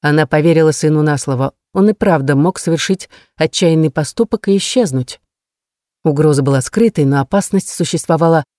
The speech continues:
изначально. Ее мальчик никогда не был беззаботным.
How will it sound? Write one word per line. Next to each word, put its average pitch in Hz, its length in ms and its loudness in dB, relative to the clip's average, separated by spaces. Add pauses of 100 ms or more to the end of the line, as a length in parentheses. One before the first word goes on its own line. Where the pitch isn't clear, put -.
(360)
изначально. 151 800 0 (680)
Ее 208 300 4
мальчик 233 420 0
никогда 233 480 2
не 170 160 2
был 160 160 4
беззаботным. 143 800 -2